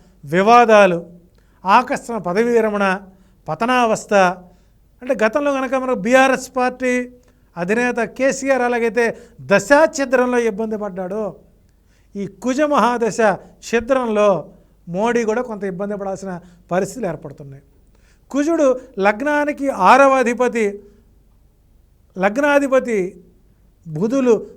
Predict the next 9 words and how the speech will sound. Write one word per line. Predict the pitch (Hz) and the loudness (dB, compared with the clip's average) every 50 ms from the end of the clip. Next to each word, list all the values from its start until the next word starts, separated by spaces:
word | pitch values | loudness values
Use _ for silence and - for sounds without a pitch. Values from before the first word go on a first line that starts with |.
| - - | -20 -12
వృశ్చిక | 190 180 202 196 202 - - 302 - 311 | -6 -6 -6 -6 -6 -6 -6 -4 2 2
లగ్న | 294 277 262 262 233 226 254 254 254 247 | 4 4 4 2 0 0 -2 0 0 0
జాతకానికి | 202 220 214 220 226 233 220 220 214 214 196 190 220 214 214 214 - - _ _ _ - | 2 2 2 2 2 -2 -4 -4 -6 -6 -6 -6 -4 -4 -4 -6 -8 -20 _ _ _ -6
క్రియాత్మక | 208 208 226 254 269 294 285 285 240 262 247 220 247 | -2 2 2 2 2 2 0 -4 -10 -12 -10 -10 -8
దోషకారకం | 202 214 208 208 - 185 202 196 185 190 190 196 190 170 | -8 -8 -8 -8 -10 -8 -6 -6 -6 -6 -8 -12 -16 -14
కాబట్టి | 151 165 160 165 165 175 170 175 247 262 285 277 - - _ _ _ _ _ _ - | -12 -10 -10 -8 -8 -10 -8 -8 -8 -8 -8 -8 -12 -20 _ _ _ _ _ _ -10
ఏ | 185 190 214 233 262 277 | -4 0 2 4 4 2
క్షణంలో | 269 269 - 208 202 202 202 196 190 190 185 180 | 0 -2 -6 -6 -4 -4 -4 -4 -4 -4 -4 -4
అయినా | 170 170 165 185 220 247 269 285 | -4 -4 -2 -2 -2 -2 -2 -4